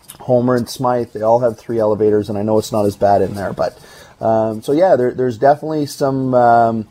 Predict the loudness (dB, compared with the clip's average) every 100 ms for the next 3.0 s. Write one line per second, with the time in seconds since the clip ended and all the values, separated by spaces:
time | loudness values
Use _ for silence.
0 | -16 _ _ -8 -4 0 2 2 -2 -8
1 | -6 -4 0 0 0 -2 -2 -4 -2 0
2 | 2 0 -2 0 2 4 4 0 -4